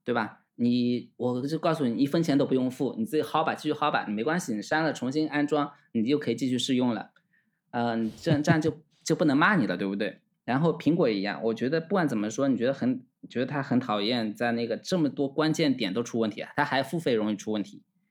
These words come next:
Speaker 1: 交易的时候很容易出问题，出问题之后就找开发者，开发者有什么本事来帮解决这个问题？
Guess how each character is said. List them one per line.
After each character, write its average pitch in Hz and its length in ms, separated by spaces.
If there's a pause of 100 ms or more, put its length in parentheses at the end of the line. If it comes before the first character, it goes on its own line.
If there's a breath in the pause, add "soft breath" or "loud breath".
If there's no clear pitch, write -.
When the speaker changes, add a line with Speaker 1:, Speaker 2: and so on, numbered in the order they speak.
(140)
Speaker 1:
交 160 220
易 175 80
的 151 100
时 139 140
候 143 60
很 127 240
容 139 160
易 180 100
出 117 160
问 107 160
题， - 240 (480 soft breath)
出 180 160
问 190 120
题 160 120
之 156 100
后 156 220
就 160 200
找 135 200
开 123 180
发 120 160
者， 98 140
开 - 180
发 185 160
者 160 120
有 107 140
什 101 160
么 131 120
本 95 200
事 - 140
来 110 140
帮 120 220
解 104 180
决 101 120
这 107 80
个 107 80
问 98 140
题？ - 160